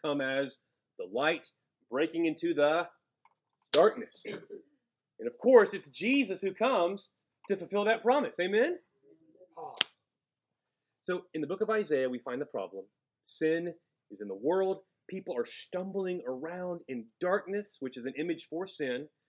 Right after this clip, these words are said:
There's injustice. Mankind is described like dead men, right? However,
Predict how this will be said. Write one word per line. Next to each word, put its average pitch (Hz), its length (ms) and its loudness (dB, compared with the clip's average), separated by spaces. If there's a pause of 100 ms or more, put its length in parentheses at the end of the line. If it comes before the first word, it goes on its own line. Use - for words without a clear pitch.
(500)
There's 113 220 -6
injustice. 165 1000 -6 (720)
Mankind 151 720 -2
is 117 80 -10
described 135 480 -6
like 120 220 -4 (320)
dead 151 240 -4
men, 95 380 -10 (380)
right? 113 360 -4
However, 196 600 -2